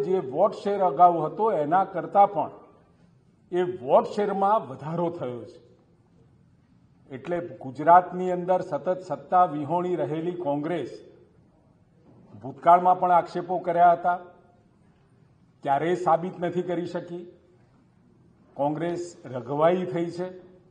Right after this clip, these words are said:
અને રઘવાઈ થઈ અને હકીકત અને તથ્યોના ઊંડાણમાં ગયા વગર કેવળ ને કેવળ આક્ષેપો કરી અને ભારતીય જનતા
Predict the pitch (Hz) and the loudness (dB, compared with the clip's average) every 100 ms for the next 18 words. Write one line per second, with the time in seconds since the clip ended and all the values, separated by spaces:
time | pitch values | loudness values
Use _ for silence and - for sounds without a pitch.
0 | _ _ _ _ _ _ _ _ _ _ | _ _ _ _ _ _ _ _ _ _
1 | _ 147 175 233 160 143 165 196 240 165 | _ -6 -4 0 0 0 4 4 4 -2
2 | 175 147 - - - _ _ _ _ _ | -4 -6 -10 -18 -20 _ _ _ _ _
3 | _ _ _ _ _ 160 214 240 135 139 | _ _ _ _ _ 0 2 0 -2 -10
4 | - 226 - 233 233 220 233 190 170 - | -8 -8 -2 0 0 -2 -4 -4 -6 -4
5 | 202 226 233 208 175 175 208 220 226 226 | -4 2 2 2 -2 0 2 4 2 0
6 | - 160 196 202 156 156 185 202 - - | 0 2 4 4 2 -2 4 4 4 -6
7 | - - _ _ _ _ _ _ _ _ | -18 -20 _ _ _ _ _ _ _ _
8 | 190 240 262 247 - 214 214 196 170 - | 0 4 4 4 0 4 6 8 6 4
9 | 196 190 190 175 170 190 160 - - - | -4 -2 -2 0 0 0 -2 -6 -14 -20
10 | - _ _ _ _ _ 131 180 208 - | -20 _ _ _ _ _ -10 -8 -10 -12
11 | 113 117 - 190 175 151 151 175 | -14 -14 -10 -8 -6 -6 -2 2